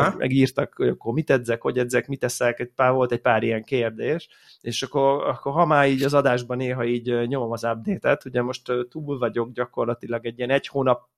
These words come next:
körbe egy hónapos, most, most már talán, talán meg is van most az egy hónap, ö, amikor egy picit így átváltottam erre a,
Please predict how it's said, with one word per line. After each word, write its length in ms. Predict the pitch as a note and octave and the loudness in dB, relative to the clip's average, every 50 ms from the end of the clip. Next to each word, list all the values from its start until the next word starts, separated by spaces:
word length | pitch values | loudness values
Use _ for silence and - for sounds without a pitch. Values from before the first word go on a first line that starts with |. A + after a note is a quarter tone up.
| - G#2 - - | -12 -12 -10 -2
körbe 220 | - D#3+ C3+ C3 | -2 0 2 2
egy 100 | C3+ - | 0 0
hónapos, 1080 | - D3+ C3 B2 B2 B2 - _ _ _ _ - B2 A#2+ A#2+ - - - - - - _ | 0 -2 0 0 0 -2 -2 _ _ _ _ -2 -2 -2 -2 -4 -8 -10 -12 -14 -16 _
most, 520 | - C3+ C3+ B2+ B2+ B2 B2 B2 - - | -14 -12 -12 -10 -10 -12 -12 -12 -14 -16
most 220 | - A#2+ A#2+ A#2+ - _ _ | -12 -12 -12 -12 -14 _ _
már 300 | - A#2+ A#2+ A#2 A#2+ _ _ _ _ _ _ _ _ | -8 -6 -6 -6 -6 _ _ _ _ _ _ _ _
talán, 480 | - B2 A#2 A2 A2+ A2+ A2+ - - _ | -6 -4 -4 -4 -4 -6 -8 -14 -12 _
talán 240 | - D3+ D3 C3+ B2 | 2 4 4 4 4
meg 120 | C3 C3+ | 2 -2
is 100 | B2+ B2 - | -2 -4 -6
van 100 | C3 B2+ | -6 -8
most 120 | B2 - | -8 -8
az 80 | - C3+ | -6 -6
egy 160 | B2+ A#2+ - | -6 -6 -4
hónap, 380 | C3+ B2+ C3+ D#3 E3+ E3 - - - _ - _ _ _ | -6 -4 -4 -4 -4 -6 -8 -14 -20 _ -20 _ _ _
ö, 80 | - B2+ | -4 0
amikor 680 | C3 C3 C3 C3 C3 C3+ C3 C#3+ C3+ C3 C3 B2+ - C#3 | 2 4 4 4 4 4 4 4 4 2 2 2 2 2
egy 100 | C3+ C3+ | 2 4
picit 320 | - D#3 - D3+ C#3 - | 2 0 2 2 0 2
így 160 | C#3+ C3+ B2+ | 2 4 6
átváltottam 800 | C#3 C3 B2 - - C3 B2 A#2 - C3 B2 B2 - - B2 A#2 | 6 4 4 4 2 2 2 2 2 0 -2 -2 -2 -2 -2 0
erre 360 | A#2+ A#2+ A#2+ A#2 A#2 A#2+ A#2 | 2 2 2 2 4 4 4
a, 240 | A#2 A#2 A#2 A#2+ A#2+ | 6 6 6 6 6